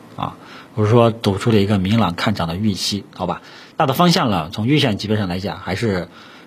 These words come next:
呃，看涨的啊，大的问题是没有的啊，只是这种行情呢，比较折磨人啊，只要你选择标的是正常的啊，基本上慢慢，慢慢熬，慢慢耗，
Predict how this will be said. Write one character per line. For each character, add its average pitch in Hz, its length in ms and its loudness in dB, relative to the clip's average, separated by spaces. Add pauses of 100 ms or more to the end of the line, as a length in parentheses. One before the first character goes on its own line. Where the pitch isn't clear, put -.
呃， 85 540 -4
看 107 220 -4
涨 76 160 -6
的 - 160 -12 (160)
啊， 87 240 -6
大 107 120 2
的 87 280 0
问 113 200 4
题 85 280 -4
是 - 140 -4
没 85 140 -4
有 90 140 -2
的 71 160 -12 (160)
啊， - 180 -12
只 - 120 -10
是 - 100 -6
这 135 140 6
种 117 80 4
行 131 180 2
情 120 140 0
呢， 123 100 4
比 98 120 -4
较 113 120 0
折 135 160 0
磨 175 180 6
人 117 180 0 (840)
啊， - 160 -14 (380)
只 - 80 0
要 151 60 4
你 165 60 6
选 139 160 2
择 131 80 6
标 170 200 4
的 175 120 6
是 139 120 2
正 135 160 4
常 - 200 -4
的 127 200 0 (220)
啊， 80 100 -12
基 - 120 -8
本 113 120 -2
上 110 100 0
慢 113 140 2
慢， 110 340 0 (260)
慢 113 120 0
慢 117 100 4
熬， 87 260 0
慢 113 160 -2
慢 110 120 2
耗， - 260 0